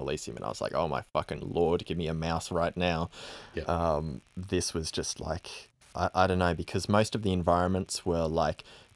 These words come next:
Speaker 1: two D or maybe a little bit isometric. Um, it was just, yeah, it was just really easy to kind of sit back and, and play.
Speaker 2: Yeah.
Speaker 1: Um,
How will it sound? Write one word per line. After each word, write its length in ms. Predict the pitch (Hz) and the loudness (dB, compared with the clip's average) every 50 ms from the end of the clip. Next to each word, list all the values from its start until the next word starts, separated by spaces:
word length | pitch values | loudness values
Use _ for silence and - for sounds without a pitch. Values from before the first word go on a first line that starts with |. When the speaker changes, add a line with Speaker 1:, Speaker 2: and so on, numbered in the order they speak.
| _ | _
Speaker 1:
two 260 | - - 139 123 113 | 2 4 6 6 8
D 300 | 107 113 110 107 107 107 | 8 6 6 8 8 8
or 100 | 98 95 | 6 6
maybe 280 | 92 95 92 95 92 98 | 6 4 4 4 4 4
a 60 | 95 | 4
little 260 | 92 92 101 98 98 | 6 4 4 4 4
bit 180 | 95 104 98 90 | 4 4 4 4
isometric. 760 | 80 90 92 - - 98 95 95 - - 104 101 - - - _ _ - - - - - _ _ _ | 4 4 4 2 0 -2 -2 -2 -2 -2 -2 -2 -2 -6 -16 _ _ -20 -20 -20 -20 -20 _ _ _
Um, 540 | 85 85 85 82 80 76 76 78 78 76 - - - - | -2 -2 0 0 0 -2 -2 -4 -6 -8 -10 -12 -4 -4
it 160 | - - - | -4 -2 0
was 240 | - 85 78 78 - | 0 -2 -2 -2 -4
just, 680 | - - 62 55 - - - - - - - - - _ - _ _ _ _ | -2 -2 -2 -2 -2 -4 -6 -6 -6 -8 -8 -10 -12 _ -20 _ _ _ _
yeah, 280 | - 64 64 - - - - _ | -8 -6 -4 -4 -6 -6 -10 _
it 120 | - 90 - | -4 -4 -4
was 120 | - - | -4 -6
just 220 | - - - - - | -6 -8 -8 -6 -4
really 300 | 82 78 71 67 60 53 | -2 -2 -2 -2 -2 -4
easy 320 | 62 67 - - - - | -4 -6 -6 -6 -8 -8
to 160 | - - - | -8 -8 -10
kind 260 | - - - - - | -8 -6 -8 -6 -6
of 100 | - - | -10 -10
sit 240 | - - - - - - | -10 -10 -10 -10 -6 -6
back 240 | - 57 - - - | -6 -6 -4 -6 -8
and, 200 | - - - - - | -10 -10 -12 -10 -8
and 160 | - 85 85 | -8 -8 -8
play. 400 | - - 76 71 - 82 - 104 - - - - - - - - - - | -6 -4 -2 -2 -2 -4 -6 -10 -14 -16 -20 -20 -20 -20 -20 -20 -8 -6
Speaker 2:
Yeah. 140 | 170 - - - - | -4 -4 -4 -4 -4
Speaker 1:
Um, 520 | 82 80 78 80 80 78 80 82 76 - | -2 0 0 0 0 -2 -2 -4 -6 -8